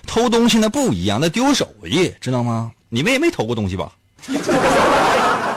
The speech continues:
进来的是这家的女主人啊，女主人呢也是，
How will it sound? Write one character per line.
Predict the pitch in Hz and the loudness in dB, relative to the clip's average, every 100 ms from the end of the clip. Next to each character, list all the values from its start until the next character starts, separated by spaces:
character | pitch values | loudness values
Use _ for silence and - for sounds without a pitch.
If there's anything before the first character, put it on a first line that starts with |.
| - - - - - - - | -6 -8 -10 -14 -16 -16 -4
进 | 220 | 2
来 | 180 | 4
的 | 151 | 4
是 | - | 2
这 | 156 180 | 2 2
家 | 180 175 | 2 2
的 | 165 | 4
女 | 107 95 104 190 | 4 4 4 2
主 | 110 - | -2 -6
人 | - 98 98 - _ _ _ - - | -12 -16 -18 -18 _ _ _ -20 -20
啊， | - | -10
女 | 87 | -6
主 | 101 82 | -4 -6
人 | 67 | -4
呢 | 92 82 | -2 -2
也 | 69 | -6
是， | - | -10